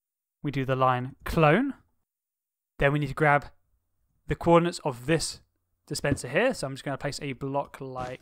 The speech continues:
whoopsie, <laughs> a block like this and stand on it.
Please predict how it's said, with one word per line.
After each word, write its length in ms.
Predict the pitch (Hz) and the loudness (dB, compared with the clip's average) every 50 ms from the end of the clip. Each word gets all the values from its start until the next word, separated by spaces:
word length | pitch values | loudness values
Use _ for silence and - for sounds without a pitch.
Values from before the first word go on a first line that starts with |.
| _ _ 143 | _ _ -10
whoopsie, 960 | 170 247 330 392 453 523 508 - _ - - - - - 294 277 285 302 - - - 285 - - - - - 262 - | -8 -6 -4 -2 -2 -2 -2 -2 _ -8 -6 -4 -2 0 2 4 4 4 4 6 8 8 8 8 6 6 2 0 0
<laughs> 40 | - | 0
a 40 | |
block 260 | 156 156 156 160 - - | 2 4 4 4 4 2
like 200 | 156 151 135 135 | 0 0 2 2
this 360 | 156 220 277 - - - - _ _ - - - _ _ _ _ _ _ _ _ | 2 2 2 0 -4 -8 -12 _ _ -18 -18 -18 _ _ _ _ _ _ _ _
and 140 | 147 143 135 | -8 -8 -6
stand 280 | - - 147 147 156 | 0 2 2 2 4
on 120 | 160 196 269 | 2 2 0
it. 240 | 320 - - - | 0 -4 -8 -10